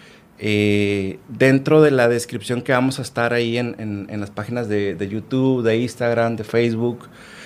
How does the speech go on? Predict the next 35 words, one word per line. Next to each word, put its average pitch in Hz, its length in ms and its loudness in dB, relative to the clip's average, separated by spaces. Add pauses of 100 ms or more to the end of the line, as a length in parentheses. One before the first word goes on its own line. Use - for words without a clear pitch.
(140)
de 104 500 6
Twitter, 139 380 6
vamos 123 240 2
a - 80 -4
poner 117 320 0
un, 123 200 -4 (120)
unos 131 240 2
links 147 460 4 (600)
donde 127 360 6
pueden 135 360 4
descargar, 139 800 2 (160)
eh, 101 800 -6 (160)
una 127 180 4
información 127 540 0
que - 120 -2
les 123 160 2
va 117 80 2
a 113 40 0
servir 123 440 -4
para 135 460 0
poder 113 300 -2
cumplir 127 540 -2
con 151 460 4 (460)
el 110 100 -8
tema 117 300 0
de 123 80 2
la 113 100 0
norma 113 340 -2
dos. 202 380 2 (840)
Pero 151 180 8
básicamente 175 640 2
tiene 170 300 -2
que 170 120 -2
ver 156 260 4
con 156 440 2